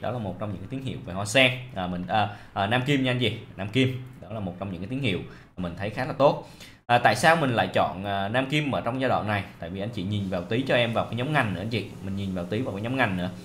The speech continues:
À, thì bây giờ anh chị nhà đầu tư có thể hình dung ra cái nhóm thép thì anh chị thấy nó tích lũy một cái đường giá dài. À, khả năng nhóm thép thì mình thấy cái xu hướng tích cực thì có thể nhóm thép nó sẽ tìm tới là,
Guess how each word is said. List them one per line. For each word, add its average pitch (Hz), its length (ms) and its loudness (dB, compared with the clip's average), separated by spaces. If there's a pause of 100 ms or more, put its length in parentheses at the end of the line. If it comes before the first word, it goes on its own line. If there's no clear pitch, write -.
(380)
À, 113 120 4
thì 131 120 4
bây 143 140 4
giờ 139 140 10
anh 117 160 6
chị 110 80 0
nhà 98 100 -2
đầu 104 60 0
tư 127 180 2
có 147 60 -4
thể 110 160 0
hình 107 160 -2
dung 123 180 2
ra 123 60 0
cái 127 100 -4
nhóm 139 180 -6
thép 226 320 0
thì 98 80 -4
anh 101 80 -4
chị 80 180 -6
thấy 131 80 -8
nó 151 80 -8
tích - 240 -2
lũy 95 220 2
một 120 180 -2
cái - 80 -6
đường 101 200 -2
giá 92 120 0
dài. 127 320 6 (340)
À, 104 140 2
khả 107 180 0
năng 139 180 0
nhóm 139 140 -2
thép 190 220 0
thì 101 220 -2
mình 98 200 -4
thấy 107 140 -2
cái 170 100 -6
xu 147 180 0
hướng 147 180 -2
tích - 160 -8
cực 104 200 0
thì 90 100 -8
có 98 100 -4
thể 101 200 -6
nhóm 123 120 -6
thép 160 180 -8
nó 156 60 -8
sẽ 95 180 -10
tìm 104 180 -2
tới 95 160 -2
là, 101 240 -2